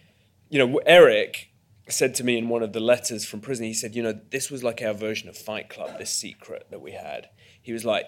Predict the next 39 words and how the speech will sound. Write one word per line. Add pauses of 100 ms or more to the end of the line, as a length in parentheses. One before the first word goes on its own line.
(140)
"It,
it
was
this
thing
that (240)
we (420)
were
doing
and
no
one
else
knew
about
it,
and
it
made
us (600)
different
and
better
than
everyone
else."
And, (360)
and
I
think
what
happened
was
they, (220)
they
fell
in
love
with